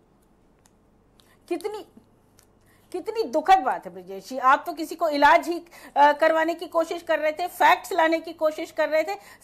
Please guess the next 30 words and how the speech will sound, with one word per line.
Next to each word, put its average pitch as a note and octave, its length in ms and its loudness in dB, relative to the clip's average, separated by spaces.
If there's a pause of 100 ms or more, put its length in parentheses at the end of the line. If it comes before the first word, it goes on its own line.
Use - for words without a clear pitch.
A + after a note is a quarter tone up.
सरकार F#4 440 2
से G#4+ 220 -6
ज्यादा C#4+ 300 2
संसाधन D4+ 580 -2
किसी D4+ 280 -10
के E4 120 -12
पास F4 300 -2
होते G#3+ 260 -6
नहीं F#3 220 -14
हैं। G#3 180 -14 (240)
आज F4 260 6
उत्तर F4+ 220 0
प्रदेश E4+ 440 -4
में F4 80 -4
ना E4+ 140 4
बेड D4+ 320 4
है, F#4 260 4
ना F4+ 100 0
ऑक्सीजन D#4 680 0
है, F4+ 260 2 (260)
ना E4+ 180 6
मरने E4 440 2
की F#4+ 160 -10
सुविधा E4 360 -2
है, F4+ 220 4
ना F4+ 80 2
जीने D4+ 360 -2
की F#4+ 160 -8
सुविधा D#4+ 340 -2
है। G4 200 2